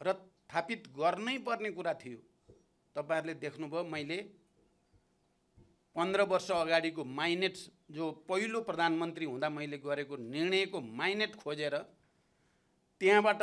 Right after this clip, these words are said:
पत्ता लगाएर अनि राजपत्रमा प्रकाशित गर्ने र सबै जनयुद्ध, जनआन्दोलनका तमाम शहीदहरूलाई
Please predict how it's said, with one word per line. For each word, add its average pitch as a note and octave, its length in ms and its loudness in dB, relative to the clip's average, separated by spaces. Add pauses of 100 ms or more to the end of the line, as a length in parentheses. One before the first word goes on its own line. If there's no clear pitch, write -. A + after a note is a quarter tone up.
(120)
पत्ता F3+ 240 -2
लगाएर D3+ 500 -2
अनि D3+ 320 -4 (220)
राजपत्रमा E3+ 920 2
प्रकाशित D3+ 540 -8
गर्ने D3+ 340 -4
र D#3+ 100 -8
सबै D#3 320 -4
जनयुद्ध, D3 600 -6
जनआन्दोलनका C#3 960 -6 (800)
तमाम G3+ 380 4
शहीदहरूलाई C3+ 840 -4